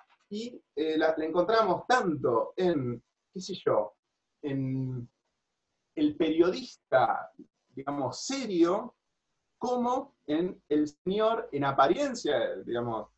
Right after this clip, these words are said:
irracional, por supuesto que de ningún modo, digamos, yo adhiero a la idea de pensar, digamos, estos fenómenos en términos de racionalidad o irracionalidad, digo, lo encontramos también en el señor que sale con su cartelito a quejarse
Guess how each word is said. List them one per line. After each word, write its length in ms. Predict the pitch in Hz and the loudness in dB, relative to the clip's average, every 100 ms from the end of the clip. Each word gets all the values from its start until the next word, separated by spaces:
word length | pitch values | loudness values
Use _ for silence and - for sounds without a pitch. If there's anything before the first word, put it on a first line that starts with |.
| _ | _
irracional, 840 | 123 131 123 - 151 220 208 190 - | -6 -4 -4 -2 0 2 4 2 0
por 180 | 107 - | -6 -8
supuesto 280 | - - 127 | -8 -6 -4
que 120 | 113 | -4
de 260 | 107 110 | -2 -2
ningún 240 | 107 123 147 | -2 -4 -2
modo, 400 | 123 101 123 117 | -2 0 0 -2
digamos, 280 | 113 113 - | -4 -6 -6
yo 80 | 113 | -4
adhiero 260 | 120 135 | -2 -2
a 40 | 113 | -2
la 100 | 110 | -2
idea 220 | 143 117 | -2 -2
de 80 | - | -4
pensar, 460 | 113 110 120 117 - _ _ _ _ | -8 -6 -6 -6 -10 _ _ _ _
digamos, 320 | 127 117 - | -8 -8 -8
estos 220 | 123 127 | -10 -8
fenómenos 320 | 131 143 117 113 | -4 -4 -4 -6
en 60 | |
términos 240 | 123 123 110 | -6 -6 -6
de 80 | |
racionalidad 480 | 110 - 127 127 120 | -6 -4 -4 -2 -2
o 300 | 117 117 - | -4 -6 -8
irracionalidad, 520 | 123 135 147 160 170 156 - _ _ | -4 -4 -2 0 0 0 -8 _ _
digo, 420 | 147 170 - - _ - | 4 4 2 -6 _ -4
lo 120 | 147 | -2
encontramos 320 | 165 202 214 | -2 -4 -2
también 240 | 180 214 | -2 0
en 60 | 202 | -2
el 80 | 175 | 0
señor 280 | 180 196 220 | 2 2 0
que 100 | 214 | -2
sale 160 | 185 | 0
con 160 | 180 156 | 0 -2
su 120 | 156 | 2
cartelito 520 | 160 160 165 180 180 | 2 2 -2 -2 0
a 100 | 165 | 0
quejarse 720 | 156 147 185 180 180 - 196 | -2 0 4 4 0 -4 -6